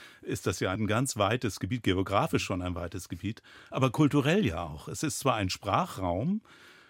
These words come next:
in dem das Norddeutsche, das Friesische, die unterschiedlichen plattdeutschen Idiome zu Hause sind. Und es ist ein Raum, wo wir die Metropole Hamburg haben und die sehr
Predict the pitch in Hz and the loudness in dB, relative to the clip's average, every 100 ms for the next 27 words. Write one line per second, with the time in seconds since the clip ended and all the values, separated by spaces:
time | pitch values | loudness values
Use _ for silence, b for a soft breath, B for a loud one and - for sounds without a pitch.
0 | B 117 120 123 120 113 107 - 107 117 | B 0 2 2 2 0 -2 0 2 4
1 | 117 156 - 139 135 - - 123 127 127 | 4 4 2 0 0 -2 -4 -2 -2 -6
2 | - 156 - 147 151 135 131 - 131 117 | -8 -10 -4 0 0 2 0 0 -2 0
3 | 117 - B B B 180 151 156 123 - | -2 -4 B B B 0 6 6 6 2
4 | 123 123 101 98 - 135 - 123 117 107 | 0 0 0 -2 2 0 2 2 0 0
5 | - 104 101 B B - 107 113 113 120 | -4 -4 -6 B B -4 0 2 4 6
6 | 120 107 - 110 107 107 104 107 110 123 | 4 2 2 -2 0 -2 -2 -4 -2 -4
7 | 139 _ B B B 170 160 135 147 - | -4 _ B B B 0 2 2 0 0
8 | 135 127 139 147 131 131 131 127 117 120 | -2 0 2 2 4 0 0 -2 0 0
9 | 120 113 104 131 117 104 147 165 143 - | 0 -2 -2 0 0 0 -2 0 -2 -4
10 | 127 131 147 165 117 143 120 160 180 170 | -4 -4 -4 -4 -2 -2 -2 -2 -2 -2